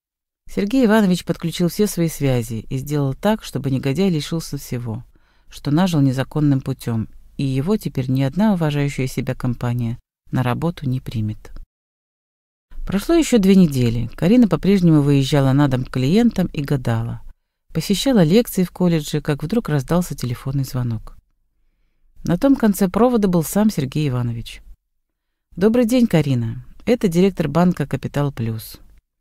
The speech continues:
У меня к вам деловое предложение. Поскольку все ваши прогнозы сбылись с точностью до мельчайших подробностей,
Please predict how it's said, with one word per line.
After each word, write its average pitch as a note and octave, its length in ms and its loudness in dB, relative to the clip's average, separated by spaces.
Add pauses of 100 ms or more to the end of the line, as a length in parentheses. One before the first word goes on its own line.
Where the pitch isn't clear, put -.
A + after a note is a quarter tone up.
(240)
У - 60 -6
меня G3 260 4
к - 80 -4
вам B3 140 4
деловое D3+ 420 0
предложение. A#2+ 800 -4 (1080)
Поскольку A#3+ 440 0
все A#3 200 4
ваши G#3+ 220 4
прогнозы F3 440 2
сбылись E3 340 2
с - 40 -12
точностью F3 480 -2
до D3 80 -2
мельчайших D3 520 0
подробностей, C#3+ 800 -2